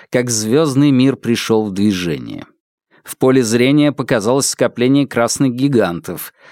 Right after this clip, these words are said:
запросы от службы безопасности. Безопасники уже лет десять не ведут собственных расследований. То, что сразу не зафиксировала электроника, могут позже восстановить работники архива.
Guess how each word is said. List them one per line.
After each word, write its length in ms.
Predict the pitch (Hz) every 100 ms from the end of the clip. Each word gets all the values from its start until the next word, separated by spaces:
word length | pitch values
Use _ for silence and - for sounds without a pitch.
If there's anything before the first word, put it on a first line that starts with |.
| -
запросы 600 | 110 107 117 - 139 151
от 160 | 156 139
службы 420 | - 110 107 113
безопасности. 1120 | 107 110 113 117 - - - - - - - - _ _ _ _ _ _
Безопасники 680 | - 120 185 - 202 190 175
уже 180 | 180 170
лет 300 | 185 185 156
десять 500 | 131 151 160 - 147
не 140 | 139 131
ведут 360 | 127 120 147
собственных 680 | - 131 - - 120 113 -
расследований. 920 | 139 - - 90 101 - - 104 - _ - - -
То, 160 | 202 196
что 240 | - 135
сразу 460 | - 131 147 107 107
не 100 | 107
зафиксировала 800 | 104 - 117 - 123 101 92 95
электроника, 880 | 90 - 147 180 165 151 139 131 95
могут 560 | 101 165 202 180 -
позже 360 | - 123 120 131
восстановить 680 | 113 - 107 101 92 123
работники 640 | 107 104 90 87 95 90 98
архива. 640 | 92 - - 58 50